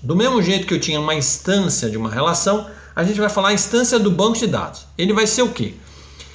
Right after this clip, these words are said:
Ele vai ser as instâncias de cada uma das relações, tá vendo?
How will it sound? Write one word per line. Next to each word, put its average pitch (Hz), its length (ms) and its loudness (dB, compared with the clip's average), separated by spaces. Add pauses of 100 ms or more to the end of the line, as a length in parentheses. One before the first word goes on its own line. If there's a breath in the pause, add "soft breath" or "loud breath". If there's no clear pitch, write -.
(240 loud breath)
Ele 208 160 2
vai 240 160 4
ser 214 260 2
as 190 280 2
instâncias 240 920 2
de 208 80 -2
cada 262 400 2
uma 262 220 0
das 247 160 2
relações, 214 480 -2
tá 135 120 -2
vendo? 160 280 0